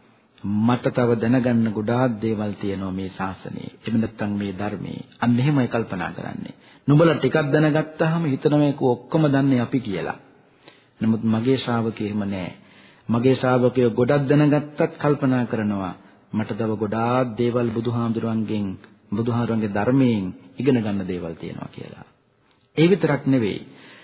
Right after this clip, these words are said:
මගේ ශ්‍රාවකයෝ කවදාවත් නියම තපස්කමේ හැටියට අනුන් හෙලා දකින්නේ නැහැ කිව්වා. ඒ වගේම තමයි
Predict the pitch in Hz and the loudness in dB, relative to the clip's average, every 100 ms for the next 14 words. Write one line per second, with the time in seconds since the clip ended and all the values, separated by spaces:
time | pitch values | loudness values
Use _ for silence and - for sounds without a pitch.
0 | - - - 135 160 190 - 156 170 196 | -20 -8 2 4 6 6 4 2 4 4
1 | 185 175 170 147 143 127 139 165 117 - | 6 4 4 2 2 4 4 4 2 -2
2 | - - - - _ _ _ _ _ _ | -20 -20 -20 -20 _ _ _ _ _ _
3 | _ _ _ _ 113 135 160 208 208 170 | _ _ _ _ 2 6 6 6 4 2
4 | 180 - 160 156 147 143 143 104 95 101 | 0 0 2 4 4 0 -2 -2 -2 -4
5 | 101 - - - - - 131 151 139 123 | -4 -8 -20 -20 -12 0 4 4 2 2
6 | 139 131 113 104 98 90 80 - - 50 | 2 2 0 -4 -6 -6 -10 -12 -14 -14
7 | 50 - _ _ _ _ _ _ _ _ | -16 -20 _ _ _ _ _ _ _ _
8 | _ _ _ _ _ _ _ _ _ - | _ _ _ _ _ _ _ _ _ -16
9 | - 131 143 135 135 131 127 127 120 | -2 2 4 6 6 4 4 4 4